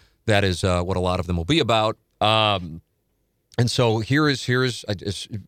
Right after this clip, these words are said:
for as transparent as I can be, we're not in a position to talk about it. And I know that, I know that people don't wanna hear that, but that is, you know,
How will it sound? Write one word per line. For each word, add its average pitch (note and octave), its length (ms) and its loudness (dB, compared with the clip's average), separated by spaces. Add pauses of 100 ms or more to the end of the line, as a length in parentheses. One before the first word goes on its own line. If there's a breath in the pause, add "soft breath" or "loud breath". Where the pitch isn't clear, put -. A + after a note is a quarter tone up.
(920)
for G#2+ 120 2
as - 180 -4 (100)
transparent C3+ 840 0
as A2 80 0
I A2 100 2
can G2 220 -2
be, G#2 240 2 (720)
we're A2+ 180 2
not B2+ 240 2
in C#3 60 -4
a B2 40 0
position G2+ 580 -2
to - 80 -10
talk G#2+ 380 -2
about C#2+ 220 -4
it. - 60 -4
And F#2 80 -2
I G2 80 2
know G#2 220 2
that, G2 220 0
I G2 260 0
know G2 180 2
that F2+ 260 -8
people F#2+ 240 -2
don't F#2+ 80 0
wanna F2+ 140 -2
hear G2 280 0
that, B1+ 220 -6
but - 140 -4
that F#2+ 180 2
is, F#2+ 300 -2 (440)
you G2+ 140 -2
know, E2+ 220 2